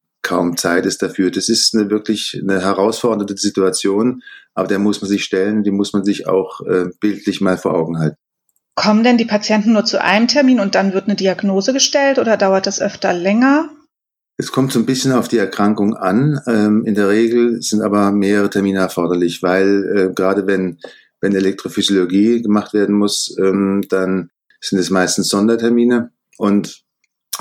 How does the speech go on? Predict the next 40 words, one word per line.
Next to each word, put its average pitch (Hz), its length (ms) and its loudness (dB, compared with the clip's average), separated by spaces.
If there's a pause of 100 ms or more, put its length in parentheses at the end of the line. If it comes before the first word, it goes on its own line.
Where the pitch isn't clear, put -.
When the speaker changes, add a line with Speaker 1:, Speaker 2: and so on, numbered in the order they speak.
Speaker 1:
äh, 90 140 0
jeder, 90 280 0
der 90 140 0
mal, 92 420 0
ähm, 98 380 0
schlecht - 340 -6
sehend 92 300 0
vor 95 160 -2
einem 92 100 0
Gesichtsfeld 95 600 -2
saß 92 440 0
oder 92 220 0
vor 92 180 -2
so, 87 220 -2 (480)
vor 95 100 0
so 92 80 2
sehr 95 220 0
anstrengenden 98 460 0
Untersuchungen, 90 520 0
der, 87 260 -2 (280)
der 92 100 0
weiß 87 240 0
auch, 95 160 0
dass 92 220 -4
irgendwann 90 320 0
ist 87 160 -2
halt 82 300 -4
die - 40 -2
Batterie 82 360 0
leer 87 320 2
und 98 120 -2
dann 92 340 -2
<clears throat> 107 380 -2
kann 92 160 -2
man, 90 280 0 (640)
äh, 95 140 0
einfach 92 260 -2
keine 90 220 -2
vernünftige 90 440 -2
Diagnostik 87 480 -2